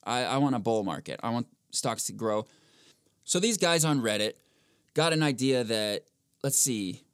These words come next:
we, we know that this GameStop stock is about to be shorted because,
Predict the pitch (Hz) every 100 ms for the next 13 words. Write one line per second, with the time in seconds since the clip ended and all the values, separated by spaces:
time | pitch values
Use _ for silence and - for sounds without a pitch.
0 | - 113 127 147 147 147 143 139 139 _
1 | _ _ 127 139 127 151 190 190 147 104
2 | 139 - 131 135 131 135 131 - 110 107
3 | - - 87 80 - - _ - 104 98
4 | - - 104 104 - 113 - - 95 92
5 | 98 - _ - 110 117 104 104 101 98
6 | -